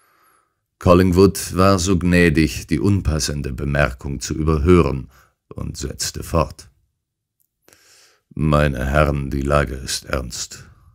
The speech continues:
Zwei meiner Söhne sind tot, der dritte liegt im Sterben und der vierte ist ein Träumer, der an seiner Karriere als Zoologe arbeitet.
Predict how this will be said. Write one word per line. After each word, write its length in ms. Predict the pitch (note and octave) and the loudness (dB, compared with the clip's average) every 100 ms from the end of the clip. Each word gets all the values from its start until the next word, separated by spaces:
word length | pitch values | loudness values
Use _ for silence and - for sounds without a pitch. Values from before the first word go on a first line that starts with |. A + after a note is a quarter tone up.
| _ | _
Zwei 300 | - D2 D#2+ | -14 -8 -4
meiner 260 | D#2 D2+ C#2 | -4 -6 -8
Söhne 340 | C#2+ D2+ C#2 | -4 -2 -2
sind 280 | C2 C#2 - | -6 -10 -6
tot, 460 | D#2+ D#2 - - - _ - | -2 -2 -2 -12 -18 _ -18
der 80 | C2 | -10
dritte 320 | C2+ D2+ D2+ | -2 -2 -2
liegt 240 | C#2 C#2 | -6 -8
im 100 | D2+ | -10
Sterben 560 | D2 - D#2+ D2 C#2+ C#2+ | -10 0 2 2 0 -6
und 160 | C2+ D2 | -8 -10
der 100 | D2 | -6
vierte 340 | D#2+ D2+ D2+ | -2 -2 -4
ist 220 | D2 - | -8 -10
ein 160 | D#2 - | -12 -12
Träumer, 560 | - D#2 E2 E2 C#2+ - _ _ _ _ | -4 0 0 0 -2 -6 _ _ _ _
der 320 | - - - | -10 -8 -10
an 120 | C#2+ C2+ | -12 -12
seiner 340 | - - - | -12 -12 -12
Karriere 800 | - - C2+ C2+ D#2+ D2+ C2 C2+ | -12 -12 -10 -2 2 2 -2 -10
als 300 | - C#2 - | -12 -12 -12
Zoologe 800 | - - D2+ D2 D#2 E2 - - | -10 -8 -4 -2 0 -2 -4 -10
arbeitet. 640 | - - - - - - | -14 -12 -12 -12 -16 -18